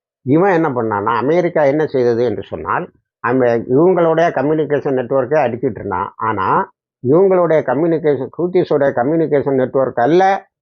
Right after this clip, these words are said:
ஹூத்திஸுடைய தாக்குதலை, அஹ், கைடு, வழிகாட்டுவது அது சைனாவில் உள்ள ஒரு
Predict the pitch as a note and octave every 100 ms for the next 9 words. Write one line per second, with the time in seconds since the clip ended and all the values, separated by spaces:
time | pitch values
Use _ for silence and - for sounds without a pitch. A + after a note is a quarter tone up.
0 | _ D#3 D#3 E3+ - C3+ B2+ B2+ C3+ C3+
1 | C#3 B2 E3+ A3+ _ _ _ C3+ B2+ A#2+
2 | A#2 A2 G#2 G2 F#2+ - _ A#2+ C#3+ E3
3 | D3+ A#2+ A2 F#2 - _ C3+ D#3 C#3+ B2+
4 | A#2 B2+ G#3+ - A#2+ A#2 A2+ - A#2 D3
5 | D#3 D3 C3 A2+ A2+ E3 A#3+ B2+ B2 C#3+
6 | A#3